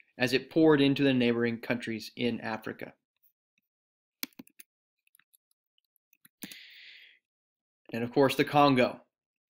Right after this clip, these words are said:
This Hutu and Tutsi conflict, it did continue. It spilled over to other regions of Africa. Within the Congo, you've got five point four million people that died during this civil war between the Hutu and the Tutsi.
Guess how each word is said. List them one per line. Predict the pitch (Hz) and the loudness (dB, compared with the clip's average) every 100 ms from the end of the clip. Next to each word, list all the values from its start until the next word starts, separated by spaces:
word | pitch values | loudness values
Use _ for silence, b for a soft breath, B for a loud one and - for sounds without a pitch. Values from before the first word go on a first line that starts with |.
| _ | _
This | - 123 147 - | 0 2 2 2
Hutu | 135 185 196 175 | 0 0 2 4
and | 156 131 | 4 2
Tutsi | 180 165 139 | -4 -4 -4
conflict, | - 147 143 120 - | 0 0 0 -6 -6
it | 123 120 | -8 -4
did | 131 127 | -4 -2
continue. | 147 135 156 127 110 | -2 0 0 0 -2
It | 120 | -8
spilled | - 143 143 143 | -2 2 4 4
over | 139 131 | 4 2
to | 107 | 0
other | 127 | 0
regions | 131 131 131 123 | 0 0 0 0
of | 123 | 2
Africa. | 127 127 120 - - B B B B B B B - | 4 2 -2 -6 -14 B B B B B B B -6
Within | 127 165 180 | -2 2 4
the | 180 | 4
Congo, | 165 165 165 | 4 6 6
you've | 170 147 | 6 6
got | 131 110 - | 4 2 4
five | 143 143 | 4 6
point | 151 143 | 2 0
four | 147 | 0
million | 139 135 127 | 2 2 2
people | 127 123 | 0 0
that | 117 | 0
died | 113 120 120 | 0 0 2
during | 120 120 | 0 2
this | 120 120 | 0 0
civil | 139 117 | -2 -2
war | 120 117 | -2 -4
between | 110 120 - 147 160 | -4 -4 2 2 2
the | 165 | 0
Hutu | 120 127 135 131 | 0 -2 -2 0
and | 120 | 0
the | 135 | -2
Tutsi. | - 170 165 110 | 0 0 -2 -10